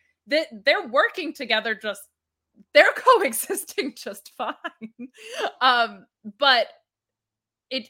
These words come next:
it just makes no sense if you are, like, the cockiest guy in the company, why you wouldn't go for the most important belt. I appreciate that they're making an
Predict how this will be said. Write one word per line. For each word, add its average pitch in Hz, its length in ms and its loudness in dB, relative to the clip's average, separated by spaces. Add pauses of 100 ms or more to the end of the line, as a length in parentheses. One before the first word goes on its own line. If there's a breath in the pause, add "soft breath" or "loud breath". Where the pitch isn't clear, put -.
it 277 100 -2
just 370 220 -8
makes 320 240 -4
no 294 240 -4
sense 269 580 -4
if 254 160 -8
you 247 200 -6
are, 240 160 -2
like, 202 280 -6
the 190 120 -8
cockiest 311 540 -6
guy 277 120 -2
in 247 120 -4
the 254 60 -8
company, 233 420 -8
why 196 160 -6
you 190 120 -12
wouldn't 208 260 -14
go 220 140 -10
for 220 140 -16
the 196 80 -14
most 185 240 -8
important 180 400 -10
belt. 208 240 -2 (260 soft breath)
I 269 60 2
appreciate 440 460 -2
that 262 100 -4
they're 233 100 -4
making 233 400 -6
an 196 80 -10